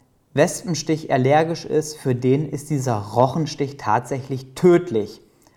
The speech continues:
Ne, das kann bis zu Herzversagen gehen. Ähm, schönes Beispiel, dieser Steve Irwin.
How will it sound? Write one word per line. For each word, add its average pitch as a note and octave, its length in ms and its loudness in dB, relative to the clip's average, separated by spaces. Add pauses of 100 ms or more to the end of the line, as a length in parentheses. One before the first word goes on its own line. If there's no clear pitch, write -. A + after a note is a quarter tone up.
(260)
Ne, B2+ 140 -2
das C3 220 -2
kann C3+ 760 -4
bis C#3 260 -8
zu C3+ 320 -4
Herzversagen C#3 1120 0
gehen. C3+ 380 -4 (160)
Ähm, C3 320 -6
schönes D#3+ 340 0
Beispiel, D#3+ 800 2 (340)
dieser C3 460 0
Steve D#3+ 440 -4 (140)
Irwin. C#3+ 640 2